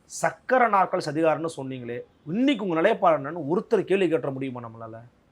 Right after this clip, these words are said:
நம்மளும் கேட்க மாட்டோம், கட்சிக்காரங்களும் கேட்க மாட்டாங்க. ஆனா அவங்களுக்கு ஒரு கோபம் இருக்கும்.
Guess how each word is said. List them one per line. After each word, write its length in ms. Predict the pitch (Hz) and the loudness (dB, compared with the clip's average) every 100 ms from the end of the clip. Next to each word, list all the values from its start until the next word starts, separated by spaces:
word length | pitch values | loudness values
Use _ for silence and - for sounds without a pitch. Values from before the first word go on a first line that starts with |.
| _ _ _ _ _ _ _ - _ _ _ _ - | _ _ _ _ _ _ _ -20 _ _ _ _ -12
நம்மளும் 380 | 117 135 170 170 | -4 0 0 2
கேட்க 260 | 160 160 | 0 0
மாட்டோம், 640 | 147 123 113 123 170 226 - _ _ - | -4 -6 -6 -2 0 -2 -6 _ _ -6
கட்சிக்காரங்களும் 600 | 151 - 214 196 170 202 | -6 -4 0 0 0 -4
கேட்க 300 | - 156 160 | -6 -6 -6
மாட்டாங்க. 300 | 135 120 123 | -8 -10 -4
ஆனா 160 | 170 | 4
அவங்களுக்கு 320 | 214 202 196 175 | 4 6 4 2
ஒரு 120 | 165 | 2
கோபம் 360 | 214 262 262 202 | 6 8 8 4
இருக்கும். 360 | 156 147 120 | 0 -6 -12